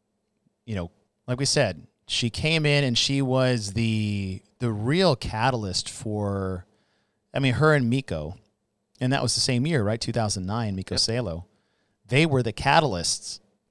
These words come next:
Speaker 1: to the European dominance that is the CrossFit Games right now,
Speaker 2: Mm-hmm.
Speaker 1: especially on the women's side. Right? There is no Katrin Davidsdottir with An-,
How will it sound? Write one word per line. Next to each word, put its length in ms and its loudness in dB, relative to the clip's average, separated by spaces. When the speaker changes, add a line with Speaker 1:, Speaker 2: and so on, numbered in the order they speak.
Speaker 1:
to 120 0
the 80 2
European 680 2
dominance 600 0
that 200 0
is 240 0
the 80 -10
CrossFit 380 -2
Games 320 -4
right 140 -14
now, 80 -16
Speaker 2:
Mm-hmm. 880 -20
Speaker 1:
especially 540 4
on 60 -2
the 80 -4
women's 320 -2
side. 240 -12
Right? 160 -12
There 200 2
is 160 2
no 120 2
Katrin 400 -2
Davidsdottir 480 -2
with 140 -6
An-, 220 -8